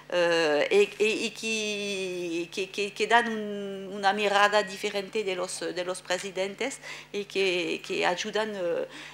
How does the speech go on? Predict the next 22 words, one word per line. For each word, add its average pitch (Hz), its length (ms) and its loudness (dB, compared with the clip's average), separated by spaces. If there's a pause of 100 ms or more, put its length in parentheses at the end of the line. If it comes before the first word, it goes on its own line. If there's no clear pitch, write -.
eh, 104 380 -4 (200)
que 196 120 2
ayudan 208 340 0
al, 180 180 0
al 180 240 0
presidente 196 720 -2
para 160 420 -4
todos 190 140 -2
los 180 180 -6
temas, 180 440 -4
eh, 156 160 -4 (340)
eh, 107 320 -6 (840)
de, 143 280 -6
de, 143 420 -8
de - 360 -10
secretariado 180 880 -2
y 180 220 -6
de, 143 500 -4 (240)
de 170 120 -6
financia, 160 500 -8
por - 220 -14
ejemplo. - 500 -14